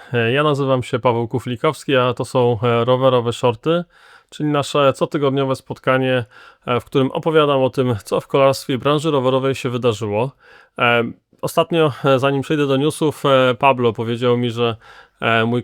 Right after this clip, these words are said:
kadr jest tak ciasny, e, że jak ogląda shorty, to prawie mu zaglądam do talerza z płatkami śniadaniowymi. E, także,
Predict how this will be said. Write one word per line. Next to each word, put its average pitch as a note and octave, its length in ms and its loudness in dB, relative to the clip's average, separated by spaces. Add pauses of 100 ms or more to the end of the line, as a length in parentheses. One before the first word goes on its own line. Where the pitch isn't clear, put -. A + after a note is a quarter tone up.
kadr C3 360 0
jest A#2 240 -6
tak B2 200 -6
ciasny, C#3+ 680 -2 (140)
e, B2+ 240 0
że B2 200 -2
jak A#2+ 240 -4
ogląda B2 400 0
shorty, B2+ 420 -2
to A#2+ 160 0
prawie B2 220 -2
mu B2 140 0
zaglądam A#2 440 0
do G2 80 -4
talerza A#2 460 0 (300)
z - 100 -20
płatkami A#2+ 520 0
śniadaniowymi. A2+ 720 0 (380)
E, B2 280 4
także, B2 500 2